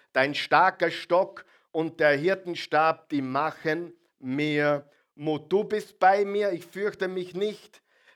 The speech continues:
Deine Gegenwart ist mit mir. Und dann hat Jesus, kurz bevor er aufgefahren ist, Folgendes gesagt. "Und das sollt ihr wissen. Das sollt ihr wissen."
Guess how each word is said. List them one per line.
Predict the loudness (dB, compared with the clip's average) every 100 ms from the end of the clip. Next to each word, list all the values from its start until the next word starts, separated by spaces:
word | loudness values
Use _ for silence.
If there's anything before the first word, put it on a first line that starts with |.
| _
Deine | 2 4 0
Gegenwart | 0 2 2 -2 0 2 0 -2
ist | -6 -4 -4 -12 _ _
mit | -10 -4 -4 -4
mir. | -2
Und | -2 0
dann | 0 0
hat | -2
Jesus, | -2 -2 -2 -6 -10
kurz | -6 -6
bevor | -4 -2 0
er | 2
aufgefahren | 2 0 -8 -2 0 0
ist, | -4
Folgendes | -4 -4 -2 -6
gesagt. | -6 -2 0 0 -2 _ _ _ _ _ -6
"Und | -6 4
das | 6 8 4
sollt | 0 0 -2 -4
ihr | -2 0
wissen. | -2 -4 -8 -14 -16 _ _ _ _ 2
Das | 4 4 2
sollt | 0 0 0
ihr | -2 0
wissen." | -4 -6 -12 -16